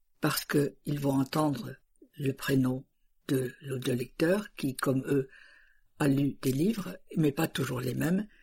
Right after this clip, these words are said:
et peut-être que cela leur donnera l'idée de demander directement au donneur de temps de mettre sur leur prochain envoi tel livre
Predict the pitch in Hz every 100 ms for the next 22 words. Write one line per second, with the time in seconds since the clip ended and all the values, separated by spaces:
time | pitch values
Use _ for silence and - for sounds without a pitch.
0 | _ _ - - 190 190 160 - 156 -
1 | 139 - 135 131 156 185 147 143 135 139
2 | 135 127 120 160 170 135 156 151 151 139
3 | 131 151 151 - 143 143 135 - 151 143
4 | 139 135 127 127 - 156 214 - - _
5 | - 151 147 156 - 139 - 139 127 120
6 | - 165 - 160 139 131 135 160 - _
7 | _ _ - 175 175 156 151 180 170